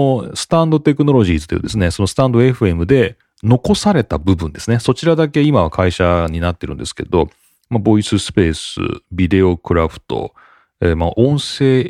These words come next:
ーアイを活用したソリューションを様々に提供する会社ということで、まあ、今はね、こちらが残っっているということです。はい。こっちをちょっとね、注目したい感じはありますね。このね、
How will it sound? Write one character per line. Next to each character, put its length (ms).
ー 80
ア 40
イ 80
を 80
活 360
用 140
し 80
た 140
ソ 280
リ 80
ュ 100
ー 20
シ 120
ョ 60
ン 280
を 40
様 360
々 280
に 160
提 220
供 180
す 140
る 80
会 180
社 120
と 100
い 20
う 60
こ 80
と 120
で、 200
ま 80
あ、 20
今 200
は 120
ね、 140
こ 140
ち 140
ら 100
が 100
残 340
っ 80
っ 20
て 60
い 180
る 140
と 160
い 80
う 140
こ 160
と 200
で 120
す。 640
は 240
い。 100
こ 160
っ 100
ち 300
を 140
ち 80
ょ 40
っ 40
と 100
ね、 160
注 260
目 280
し 60
た 120
い 60
感 180
じ 60
は 80
あ 20
り 60
ま 100
す 100
ね。 120
こ 100
の 300
ね、 260